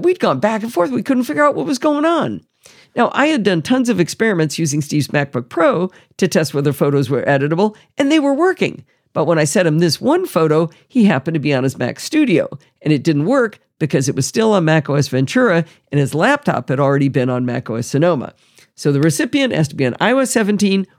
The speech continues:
or Mac O S Sonoma. Okay, I think we finally have enough caveats here to get to be able to finally transfer the photo.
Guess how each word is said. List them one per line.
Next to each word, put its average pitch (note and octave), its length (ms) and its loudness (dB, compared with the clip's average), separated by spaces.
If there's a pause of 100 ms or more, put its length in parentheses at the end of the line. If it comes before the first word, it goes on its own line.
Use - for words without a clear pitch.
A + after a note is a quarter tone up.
(140)
or D#3 80 0
Mac C#3+ 280 0
O B2+ 80 0
S C3+ 140 0
Sonoma. B2 440 -2 (1300)
Okay, - 400 -6 (360)
I C#3 60 -10
think G#3 200 -4
we C#3 120 2
finally G3+ 440 2
have G3+ 140 4
enough G3+ 220 -2
caveats D#3 480 0
here D3+ 220 2
to D3 160 -2
get E3 240 0
to D#3+ 60 -2
be C#3+ 120 2
able C3+ 160 0
to C3 80 0
finally A#3+ 480 0
transfer D#3 500 -2
the B2+ 140 -4
photo. - 460 -6